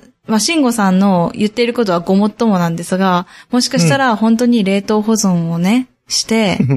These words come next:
Speaker 2: <laughs> うん。
Speaker 1: 生き返らないっていう選択。選択をしたわけじゃないんだけど。<laughs> 生き返らないっていう選択をしたわけじゃないんだけど、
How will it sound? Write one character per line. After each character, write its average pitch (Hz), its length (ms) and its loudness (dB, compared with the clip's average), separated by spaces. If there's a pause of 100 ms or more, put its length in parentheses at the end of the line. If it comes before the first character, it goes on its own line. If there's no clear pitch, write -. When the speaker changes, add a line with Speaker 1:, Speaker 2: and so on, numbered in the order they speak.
(160)
Speaker 2:
<laughs> - 300 -20
う 117 80 -2
ん。 - 40 0
Speaker 1:
生 208 80 0
き - 140 -6
返 208 260 -2
ら 214 120 0
な 180 120 0
い 185 60 -2
っ - 20 -12
て 226 220 -6
い 170 80 0
う 170 120 0
選 175 300 -2
択。 185 360 -8 (580)
選 240 280 0
択 269 340 -4 (180)
を 226 140 0
し 226 120 -2
た 240 100 -2
わ 233 80 -2
け 220 80 -2
じ 165 80 -4
ゃ 160 40 -2
な 175 100 0
い 180 40 0
ん 175 40 0
だ 165 80 -2
け - 100 -6
ど。 - 100 -2 (380)
<laughs> - 360 -4
生 220 60 -4
き - 120 -4
返 294 200 -2
ら 294 120 0
な 220 100 2
い 226 40 0
っ 220 60 -2
て 220 80 -4
い 190 40 2
う - 20 -2
選 190 160 -2
択 190 180 -4
を 190 40 2
し 185 80 -2
た 202 80 -4
わ 196 60 -2
け 196 100 -4
じ 196 60 -10
ゃ - 40 -12
な 185 80 -2
い 180 60 -2
ん - 40 -4
だ - 80 -6
け - 120 -6
ど、 214 240 -4